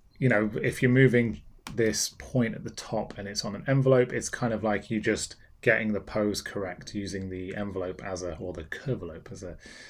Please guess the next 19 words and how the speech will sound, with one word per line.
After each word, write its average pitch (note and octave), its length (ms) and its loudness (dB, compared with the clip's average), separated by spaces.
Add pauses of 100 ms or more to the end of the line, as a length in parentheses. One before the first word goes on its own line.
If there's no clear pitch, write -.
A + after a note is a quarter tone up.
(220)
um, F2+ 160 -10
a F#2 40 -8
curve G2+ 280 -4
deformer. F2+ 400 -12
So A#2 140 0
it's A#2 140 2
a D3+ 40 8
little F3 280 10
bit D3+ 200 4
more B2 180 6
restrictive, - 760 -2
this - 220 -12
method. - 340 -12 (140)
Just F3 240 6
in F3+ 60 4
case D#3+ 220 4
you D#3 60 6
don't C3+ 360 8
know, A2+ 480 -4